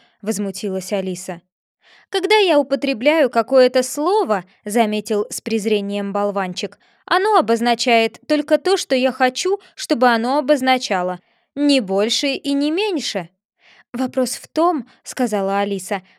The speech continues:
можете ли вы заставить слова выражать столь различные понятия?» «Вопрос в том,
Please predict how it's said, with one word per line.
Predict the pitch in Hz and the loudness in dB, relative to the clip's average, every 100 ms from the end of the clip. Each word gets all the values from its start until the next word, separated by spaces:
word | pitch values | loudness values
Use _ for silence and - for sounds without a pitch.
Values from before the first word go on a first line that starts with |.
| _ | _
можете | 330 349 302 - | -2 0 -2 -2
ли | 285 285 | -2 0
вы | 294 285 | 0 2
заставить | 247 240 269 269 247 - | 0 0 -2 -2 -4 -6
слова | 226 220 208 269 277 - | -4 -4 -2 0 0 -2
выражать | 214 233 226 208 247 254 - | 0 2 2 0 -4 -4 -12
столь | - 277 262 - | -2 0 0 0
различные | 269 269 226 226 233 254 254 269 | 0 0 -2 -4 -4 -4 -4 -2
понятия?» | 294 311 339 302 240 196 180 170 _ _ _ _ - - | -2 -2 -2 -4 -6 -6 -6 -8 _ _ _ _ -20 -16
«Вопрос | 220 240 240 247 233 | 4 4 4 0 0
в | - | -8
том, | - 233 277 277 202 | -4 2 4 4 2